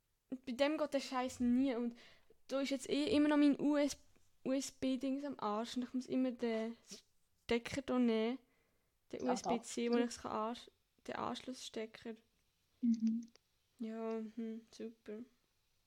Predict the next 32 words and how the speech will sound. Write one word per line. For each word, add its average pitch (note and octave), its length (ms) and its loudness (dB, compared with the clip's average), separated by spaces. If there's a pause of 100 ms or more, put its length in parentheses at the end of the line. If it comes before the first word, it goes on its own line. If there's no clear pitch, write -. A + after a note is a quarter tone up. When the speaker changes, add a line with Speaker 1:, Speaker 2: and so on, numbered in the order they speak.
(120)
Speaker 2:
<laughs> - 440 2 (1400)
Ich C#4+ 260 2
find's C#4 180 6
einfach A#3+ 220 2
so - 140 -6
komisch, B3+ 320 8
weißt C#4+ 160 6
du, - 80 -14 (460)
die A3+ 100 8
Laptop C#4 240 4
hat G#3 80 2
ein F#3+ 60 -2
Problem F3 480 2
gehabt, D#4 340 0 (380)
kommt, - 380 6
geht A#3+ 160 4
in A#3 60 2
die - 80 0
Reparatur A3+ 840 6
oder G#3 180 2 (280)
wird G#3+ 300 -2
ersetzt G#3+ 600 0
und G#3 60 2
weiss G#3 160 0
ich A#3+ 100 8
Speaker 1:
Ist C4+ 100 6
Speaker 2:
nicht D#4 160 6
was. A#3+ 80 6
Speaker 1:
ersetzt D#4 300 2
worden, G#3+ 420 4
ja. G#3+ 220 0 (420)
Speaker 2:
Ja, C#4+ 200 8